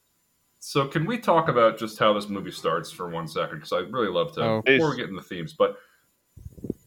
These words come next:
Speaker 1: how, like, all right, I love Dire Straits.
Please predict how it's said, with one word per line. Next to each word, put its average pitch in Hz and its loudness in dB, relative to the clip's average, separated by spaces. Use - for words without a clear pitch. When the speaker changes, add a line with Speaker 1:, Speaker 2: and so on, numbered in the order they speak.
Speaker 1:
how, - 6
like, 139 6
all 143 8
right, 104 6
I 196 10
love 135 6
Dire 92 2
Straits. - -10